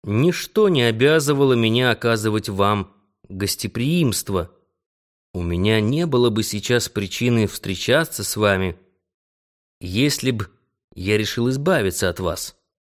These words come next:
Я мог бы, высадив вас на палубу моего судна, послужившего вам убежищем,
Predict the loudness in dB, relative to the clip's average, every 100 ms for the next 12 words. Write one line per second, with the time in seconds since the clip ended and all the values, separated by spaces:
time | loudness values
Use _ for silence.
0 | _ _ _ _ _ _ _ _ _ -4
1 | 0 2 2 2 0 0 -2 0 -2 -2
2 | -2 -2 -4 -2 0 0 -2 -4 0 0
3 | 2 2 2 2 2 0 -4 0 2 4
4 | 2 0 _ _ _ _ _ -4 0 0
5 | 2 2 2 2 4 2 0 -2 -4 0
6 | 0 -2 -2 -2 -4